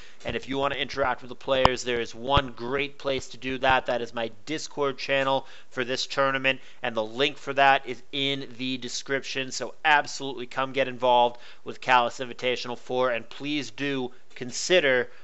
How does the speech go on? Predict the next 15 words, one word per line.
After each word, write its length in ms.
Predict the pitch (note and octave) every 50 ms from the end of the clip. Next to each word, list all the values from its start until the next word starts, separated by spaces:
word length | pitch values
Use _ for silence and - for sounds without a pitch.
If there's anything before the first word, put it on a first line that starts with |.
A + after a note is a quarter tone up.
| - - - - -
leaving 360 | B2 A#2+ C#3 C#3+ C#3+ D3+ D3
a 40 | C#3+
like 520 | C#3+ C#3+ C#3+ C#3 C#3+ C#3 C3 - - - - -
and 240 | - D3 D#3 D3+ D#3+
or 160 | E3 E3 D3+
subscribing 920 | - - C#3 B2 - - - E3 D#3+ D#3 D3 C#3 B2 C3 B2 B2 B2 C3 - - -
if 380 | D#3 D#3 D3 B2+ - - - C#3+
you 160 | C#3 B2+ B2+
enjoyed 480 | B2+ B2 B2 - A#2+ C3+ C3+ C3+ C3 A#2+
this 200 | C3 A#2+ - -
video 480 | - C3 B2+ B2+ B2+ B2+ B2+ B2+ B2+
and 140 | B2+ B2 A#2+
enjoy 380 | A#2+ A#2 - A#2+ B2 B2 A#2+ A#2
this 180 | A#2 A2+ -
tournament. 540 | - - - A#2+ A#2+ A#2 A2 G#2+ G#2 G2+